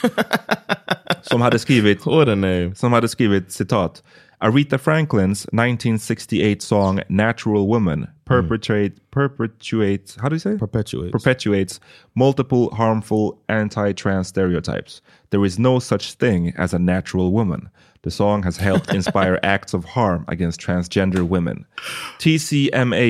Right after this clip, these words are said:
Speaker 2: is requesting it is removed from Spotify and Apple Music." Slutcitat. Det var liksom tweeten som hon citerade och bara, "Det här har gått för långt."
Speaker 1: That was beautiful.
Speaker 2: <laughs>
Speaker 1: That was beautiful satire. Right?
Speaker 2: Men du vet,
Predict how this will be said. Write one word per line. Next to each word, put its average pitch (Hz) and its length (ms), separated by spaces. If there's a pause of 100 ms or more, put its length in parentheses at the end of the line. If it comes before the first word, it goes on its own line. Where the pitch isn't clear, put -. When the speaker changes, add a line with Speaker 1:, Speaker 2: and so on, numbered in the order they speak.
(120)
Speaker 2:
is 104 140
requesting 107 680
it 101 100
is 98 180
removed 131 500
from 101 180
Spotify 104 640
and 90 100
Apple 92 340
Music." 87 420 (240)
Slutcitat. - 800
Det 107 180
var 90 180
liksom - 280
tweeten 104 320
som 87 120
hon 87 80
citerade 95 360
och 85 80
bara, 80 140
"Det 90 140
här 98 100
har 92 80
gått 82 160
för - 80
långt." 95 340 (200)
Speaker 1:
That 113 140
was 120 180
beautiful. 104 520 (540)
Speaker 2:
<laughs> - 580
Speaker 1:
That 131 160
was 143 140
beautiful 120 440
satire. 92 600 (720)
Right? 135 160
Speaker 2:
Men 151 80
du 160 60
vet, 139 220